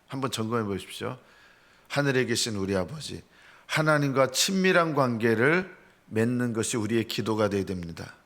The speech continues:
나는 하나님과 기도를 통하여 친밀한 관계를 맺고 있습니까?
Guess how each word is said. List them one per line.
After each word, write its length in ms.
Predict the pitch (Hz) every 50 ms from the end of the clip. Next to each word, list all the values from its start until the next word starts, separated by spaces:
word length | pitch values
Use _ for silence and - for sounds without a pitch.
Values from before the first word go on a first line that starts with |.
| _ _ _ _ _ _ _ _ _ _ _ _ _ _ _ _ _ _ _ _ _
나는 240 | - 117 120 123 127
하나님과 840 | 110 135 156 156 147 135 135 127 117 131 139 160 175 156 - - - - _ _ _ _ _ _ _ _ _ _ -
기도를 480 | - 139 123 139 143 135 135 135 135
통하여 420 | - 127 120 120 117 117 117 113 113
친밀한 540 | - - 175 175 170 170 165 156 156 147
관계를 440 | 127 123 113 110 101 113 110 117 113
맺고 260 | 104 98 95 - 113
있습니까? 560 | 107 101 - 104 104 92 87 - 98 95 95